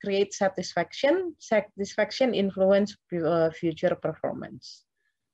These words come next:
Nah, ini, eh, ada argumen antara job satisfaction dan performance relation.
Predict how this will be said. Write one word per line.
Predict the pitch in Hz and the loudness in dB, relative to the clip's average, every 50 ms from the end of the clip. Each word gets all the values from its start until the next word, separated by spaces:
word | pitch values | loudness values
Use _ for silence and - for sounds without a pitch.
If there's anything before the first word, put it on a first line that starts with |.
| _ 165 | _ -2
Nah, | 165 156 151 | 0 2 2
ini, | 147 147 156 180 214 233 233 233 202 - | 2 2 2 2 2 4 4 2 2 0
eh, | - _ _ _ 165 165 160 165 160 160 156 151 - | -4 _ _ _ 0 2 2 2 4 4 2 2 0
ada | - - 160 160 160 185 202 220 220 175 - - | -2 -2 -4 0 0 2 2 2 2 0 0 -2
argumen | - 165 165 160 147 160 160 156 160 175 208 226 - | 0 0 0 0 2 2 2 2 2 2 2 0 0
antara | - 160 160 156 165 190 196 180 | -2 -2 0 2 4 4 4 4
job | - 175 - | 2 0 -2
satisfaction | - - 160 151 - 156 - - - 156 156 - - 185 190 185 | 0 -2 -2 -2 -2 -4 -6 -4 -4 -4 -4 -2 -2 0 0 2
dan | 175 160 156 151 | 2 2 2 2
performance | 147 143 - - 151 147 156 156 160 160 - 160 | -2 -4 -2 -4 -4 -2 0 -2 -2 -2 -4 -4
relation. | 156 156 151 147 147 139 143 - - 220 240 277 320 | -2 -2 -2 -2 -2 -4 -4 -2 0 2 2 2 0